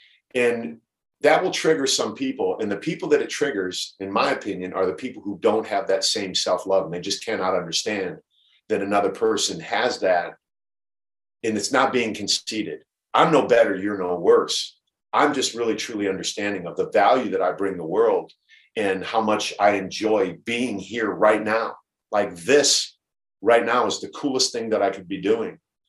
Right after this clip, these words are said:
So just enjoy where you're at. I wrote something down yesterday. I thought it was pretty cool. Uh, be where your feet are. Be where your feet are. So today, as we go,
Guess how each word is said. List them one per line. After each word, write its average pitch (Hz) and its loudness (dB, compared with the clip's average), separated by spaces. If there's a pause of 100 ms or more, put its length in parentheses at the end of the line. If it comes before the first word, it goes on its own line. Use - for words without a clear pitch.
(300)
So - -2
just 185 2
enjoy 131 4
where 113 0
you're 107 2
at. 92 2
I 110 6
wrote 139 4
something 117 0
down 104 4
yesterday. 98 0
I 85 0
thought 101 0
it 92 -4
was - -14
pretty 87 -10 (100)
cool. 87 -10 (580)
Uh, 87 -2 (480)
be 190 4
where 160 8
your 131 6
feet 170 2
are. 95 2 (1040)
Be 214 2
where 190 4
your 165 2
feet 135 2
are. 85 -2 (560)
So - -4
today, 160 8
as 156 8
we 135 -2
go, 117 0